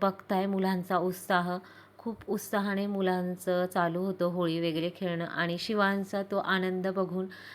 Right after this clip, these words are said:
मी खूप, म्हणजे खूप, मला खूप छान वाटत होतं. छोट्या मुलांनी सगळीकडे भरून टाकलं होतं गार्डन वगैरे, सगळीकडे होळीची धमाल चालू होती सगळ्यांची. बघताय, अ, मुलांनी पूर्ण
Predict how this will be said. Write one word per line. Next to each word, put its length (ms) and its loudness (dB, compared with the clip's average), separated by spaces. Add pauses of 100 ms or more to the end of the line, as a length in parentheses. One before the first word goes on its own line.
(100)
मी 260 -2 (140)
खूप, 340 -4
म्हणजे 280 0 (100)
खूप, 200 -4
मला 240 0
खूप 220 -6
छान 200 0
वाटत 300 -2
होतं. 240 -4 (560)
छोट्या 320 0
मुलांनी 520 -2
सगळीकडे 840 -2
भरून 320 -2
टाकलं 340 -4
होतं 420 -4
गार्डन 460 -2
वगैरे, 360 -4
सगळीकडे 640 0
होळीची 520 0
धमाल 400 0
चालू 280 -2
होती 240 -6
सगळ्यांची. 600 -4 (340)
बघताय, 440 -6 (360)
अ, 240 -2
मुलांनी 680 0 (340)
पूर्ण 460 2